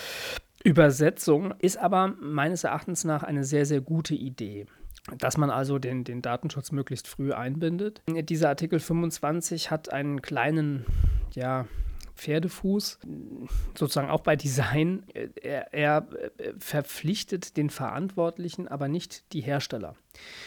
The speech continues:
von Software, von Systemen. Ähm, das ist immer wieder kritisiert worden, ist ja auch jetzt jüngst gerade, äh, der Bundesrat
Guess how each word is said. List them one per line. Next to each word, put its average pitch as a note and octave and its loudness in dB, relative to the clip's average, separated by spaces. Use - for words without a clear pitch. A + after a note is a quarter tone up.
von C#3+ 4
Software, C3 0
von B2+ -4
Systemen. D2 -8
Ähm, C3+ -4
das C3+ -2
ist D3+ -6
immer E3+ 2
wieder D3+ 4
kritisiert C#3+ 2
worden, F#3+ 2
ist - -6
ja C#3+ -2
auch - -8
jetzt - -4
jüngst G3+ -2
gerade, D3+ 0
äh, C#3+ 0
der C3+ 0
Bundesrat D3 -2